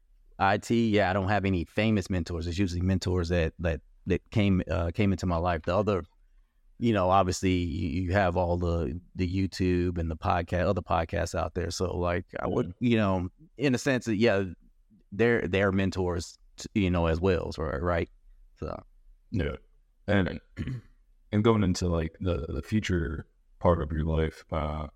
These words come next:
Speaker 2: I know you, you had talked about, like, you know, monitoring on, like, the W two stuff and that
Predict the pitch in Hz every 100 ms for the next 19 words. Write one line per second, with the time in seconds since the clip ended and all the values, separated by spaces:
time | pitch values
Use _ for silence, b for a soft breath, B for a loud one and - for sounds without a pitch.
0 | _ _ - 85 87 85 87 - - 90
1 | 80 73 80 85 78 78 73 - 76 71
2 | 78 - 95 95 90 87 85 82 80 73
3 | 78 76 76 - - 110 - 101 78 -
4 | 76 76 - 98 78